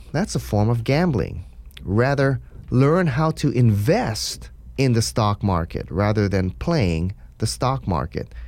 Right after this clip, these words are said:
There's a difference here. One is gambling. One is a form of wise investing. So the second principle is to spend less than you earn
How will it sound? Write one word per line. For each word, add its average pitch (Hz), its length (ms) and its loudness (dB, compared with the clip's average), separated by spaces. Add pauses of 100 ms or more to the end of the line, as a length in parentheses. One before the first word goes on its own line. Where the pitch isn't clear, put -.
(220)
There's 120 260 4
a 123 40 2 (140)
difference 143 340 0
here. 80 180 0
One 107 320 2
is 143 120 2
gambling. 117 600 0 (320)
One 110 480 2 (240)
is 98 160 -2
a 101 60 2
form 98 340 0
of 104 160 0
wise 78 360 0
investing. 92 640 -2 (640)
So - 120 -6
the 139 80 -2
second 226 400 -2
principle - 600 0 (500)
is 110 140 0
to 113 100 0
spend 170 400 0
less 180 220 2
than 190 180 2
you 185 140 4
earn 95 340 2